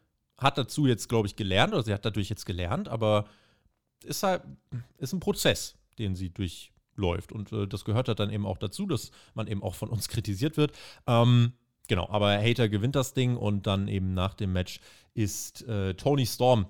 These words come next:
die ist für Sky Blue mit am Ring gewesen, die beschützt Sky Blue dann vor einem weiteren Beatdown. Jamie Hayter und Britt Baker verstehen sich jetzt wieder. Diese Story ist jetzt auf Eis gelegt, dass die sich nicht mehr mögen. Da gab's ja auch das Segment nach dem letzten Pay-Per-View,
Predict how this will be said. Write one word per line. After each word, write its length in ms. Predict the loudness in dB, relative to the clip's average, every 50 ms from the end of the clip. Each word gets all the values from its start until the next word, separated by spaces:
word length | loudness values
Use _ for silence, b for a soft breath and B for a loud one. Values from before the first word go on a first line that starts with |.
| -4
die 100 | -8 -6
ist 220 | -6 -6 -8 -8 -12
für 440 | -6 -2 0 2 4 4 4 2
Sky 280 | 0 -2 -2 0 0 0
Blue 160 | 0 0 -2
mit 120 | -2 0 -2
am 140 | 0 -2
Ring 180 | 0 0 0 0
gewesen, 420 | -2 0 2 2 2 2 0 -2 B B B B B -6
die 260 | -2 2 2 2 2 0 0
beschützt 600 | -2 -2 2 4 2 2 2 0 -6 -6 -6 -4
Sky 200 | -2 -2 -2 0
Blue 200 | 0 0 0 0
dann 100 | 0 -2
vor 180 | -2 -2 0
einem 200 | 0 0 0 0
weiteren 500 | 0 0 0 0 -4 -4 -2 -2 -2 -2
Beatdown. 500 | -2 -2 -2 -2 0 2 4 4 6 4
Jamie 260 | 4 4 2 4 4 4
Hayter 200 | 4 4 2 2
und 80 | 2
Britt 160 | 2 0 2
Baker 260 | 4 2 2 4 2 2
verstehen 400 | 2 0 0 4 4 4 4 4
sich 140 | 2 0
jetzt 240 | -2 -2 -4 -2 -4
wieder. 220 | -2 0 0 0 0
Diese 280 | -2 -4 -4 -4 -4
Story 320 | -6 -4 -2 0 2 2 2
ist 120 | 0 -2
jetzt 140 | -4 -2 -2
auf 120 | -2 -2 2
Eis 220 | 0 0 0 0
gelegt, 240 | -2 -4 -4 -2 -2
dass 140 | -6 -6 -6
die 100 | -8 -8
sich 140 | -6 -4
nicht 160 | -4 -4 -4 -2
mehr 100 | -2 0
mögen. 360 | 0 2 0 0 0 -4 -8 B B B B B
Da 80 | B -4
gab's 200 | -2 -2 0 0
ja 80 | 0 -2
auch 40 |
das 160 | 0 -2 -4 -4
Segment 320 | -4 -2 -2 -2 -2 0
nach 140 | 0 -2 0
dem 100 | 0 -2
letzten 260 | -2 -4 -4 -6 -4
Pay-Per-View, 600 | -2 -2 -2 0 0 -2 0 2 2 2 2 0